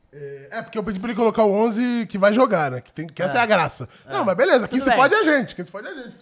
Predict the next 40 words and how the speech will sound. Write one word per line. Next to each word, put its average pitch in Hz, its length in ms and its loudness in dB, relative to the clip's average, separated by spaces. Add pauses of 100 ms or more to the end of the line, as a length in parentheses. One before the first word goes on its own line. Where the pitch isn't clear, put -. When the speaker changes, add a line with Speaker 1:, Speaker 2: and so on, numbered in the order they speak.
(240)
Speaker 1:
Não, 392 140 -4
eu 254 60 -2
vou 294 120 -10
botar 320 400 -8
o, 311 60 -12 (320)
o 247 60 -16
Hugo 240 160 -14
Moura 247 360 2
e 254 140 -6
pa-, - 200 -6
e 202 40 -6
foda-se. 233 560 -2 (100)
Speaker 2:
E 165 120 -6
aí 170 120 -2
eu 185 80 -4
escolho 196 320 -8
um 190 40 -12
zagueiro, 214 360 -6
que 139 100 -14
eu 143 140 -8
não 147 60 -20
tenho 151 160 -16
mais 156 160 -10
o - 20 -20
que - 60 -20
fazer. 135 360 -14 (1120)
Speaker 1:
É. 196 240 -6 (1160)
Aí, 220 360 0
sabe 262 240 2
o - 20 -8
que 196 60 -14
tu 233 100 -4
faz, 262 280 4
Mules? 196 240 -2
Tu - 120 -6
sobe 311 360 4
o 320 60 2
Arrasca 226 840 0
ali 208 600 -6 (500)
Speaker 2:
É. 147 280 -6